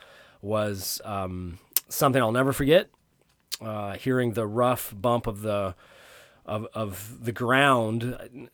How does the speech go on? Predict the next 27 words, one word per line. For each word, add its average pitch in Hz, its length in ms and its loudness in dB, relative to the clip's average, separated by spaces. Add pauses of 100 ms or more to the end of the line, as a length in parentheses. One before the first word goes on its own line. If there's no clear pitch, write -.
let 127 240 0
me 120 100 2
know 113 200 2
that 113 140 0
we 120 140 0
are 113 120 2
off 117 300 2
of 110 100 -2
the 107 100 -2
highway. 104 800 0
And, 101 500 -6 (140)
um, 98 540 -8
I 104 260 -8
remember 120 480 4 (720)
jarring 127 440 6
myself 110 500 0
up 120 320 2
and 107 160 -4
then 104 160 -2
seeing 117 340 -2
us 98 140 -4
drive 104 360 -2
through 104 300 -4
a 95 140 -2
big 95 320 -4
highway 104 440 0
sign. 95 640 -2